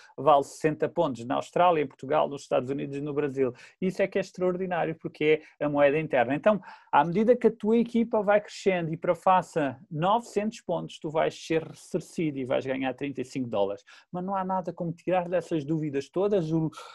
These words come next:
eh, com o teu, com a pessoa que te convidou. Então, tu podes ganhar até um máximo de vinte e seis mil dólares semana neste bónus. Outro dos bónus que é, para mim, extraordinário, eu vou só te explicar desta forma,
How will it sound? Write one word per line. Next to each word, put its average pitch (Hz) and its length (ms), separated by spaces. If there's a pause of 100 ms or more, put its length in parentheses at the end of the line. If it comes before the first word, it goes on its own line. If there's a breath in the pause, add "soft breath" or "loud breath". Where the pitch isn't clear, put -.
(160 loud breath)
eh, 151 260
com 156 140
o 147 40
teu, 165 220
com 156 460
a 139 40
pessoa 165 240
que 165 100
te - 60
convidou. 143 640
Então, 151 400
tu 170 140
podes 160 260
ganhar 160 300
até 156 340 (300 loud breath)
um 156 140
máximo 175 580
de 147 300
vinte 170 340
e - 60
seis 160 340
mil 160 260
dólares 139 600
semana 143 320
neste 131 340
bónus. 95 380 (260 loud breath)
Outro 208 320
dos 147 580
bónus 147 720
que - 140
é, 123 260
para 139 140
mim, 147 140
extraordinário, 135 760
eu 139 80
vou 139 120
só 147 200
te - 60
explicar 139 360
desta 127 280
forma, 143 540